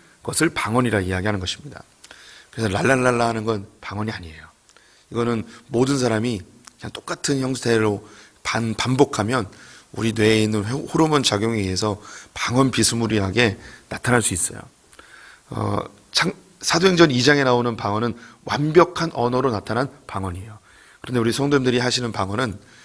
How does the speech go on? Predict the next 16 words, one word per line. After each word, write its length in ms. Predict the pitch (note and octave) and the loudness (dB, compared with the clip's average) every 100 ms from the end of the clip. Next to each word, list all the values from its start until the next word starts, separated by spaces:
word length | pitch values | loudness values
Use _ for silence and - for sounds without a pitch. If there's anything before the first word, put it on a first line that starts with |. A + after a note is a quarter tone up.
| - - | -20 -8
파괴된 520 | - F#3 G3 E3+ C3+ | -4 2 4 6 4
언어예요. 480 | - G#2+ G2 F2+ F#2 - - - | 0 -4 -4 -6 -10 -14 -14 -6
완벽한 440 | A2 C3+ C#3 C3+ | 0 2 2 0
문장이 480 | A#2 G#2 G#2+ B2+ D3+ - | 0 0 2 0 -4 -10
나타나진 480 | - A#2+ G#2+ A2 F3+ | -10 -4 0 0 -2
않아요. 360 | F#2 E2+ E2+ F2 - - - - - | -4 -6 -12 -14 -20 -20 -20 -20 -10
그래서 240 | A2+ A2+ G2+ | -2 -2 0
비슷한 480 | - A2+ - B2 A#2 | 0 2 2 2 2
단어와 400 | G2+ G2+ G#2 G#2+ - - | 0 2 0 0 -4 -8
비슷한 360 | - A#2 - B2+ | 0 2 2 2
문장을 400 | A2+ G#2 G#2+ A2 | 0 2 2 2
이렇게 500 | G#2 - - - - | 0 -4 -20 -14 -10
반복하는데, 880 | - A2 A2 - G2 F#2+ F#2+ A2 F#2+ - - - - - - | -6 -2 -2 -2 -2 -2 -2 -2 -4 -12 -20 -20 -20 -20 -12
어, 520 | - G2 F#2+ F#2+ F#2+ - - - _ | -8 -6 -6 -8 -10 -14 -20 -20 _
이거, 280 | - B2+ C#3 | -2 2 2
그래서 460 | - B2+ A#2+ A#2 | 2 4 6 6